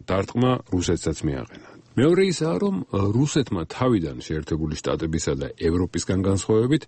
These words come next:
პირველ ეტაპს ამ კრიზისისას ადვილად დააღწია თავი ერთი მიზეზის გამო.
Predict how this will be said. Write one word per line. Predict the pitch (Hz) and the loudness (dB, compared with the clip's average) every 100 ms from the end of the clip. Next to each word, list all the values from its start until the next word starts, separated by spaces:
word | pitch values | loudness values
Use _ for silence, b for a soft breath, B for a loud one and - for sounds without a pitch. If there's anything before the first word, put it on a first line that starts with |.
| B B B B | B B B B
პირველ | 135 135 127 117 | 2 4 4 0
ეტაპს | - 107 - 67 - - | 0 -2 -2 -8 -12 -10
ამ | 80 | -8
კრიზისისას | 87 87 95 - - 160 - | -4 -2 -2 -2 -2 -2 -2
ადვილად | - 85 104 117 110 | -6 -2 2 4 2
დააღწია | 92 85 82 - 80 76 | 2 -2 -4 -4 -4 -2
თავი | 107 120 143 - _ _ | 0 2 0 -4 _ _
ერთი | - 107 - | 0 0 2
მიზეზის | 104 87 85 73 - | 2 2 0 -4 -10
გამო. | - - | -12 -16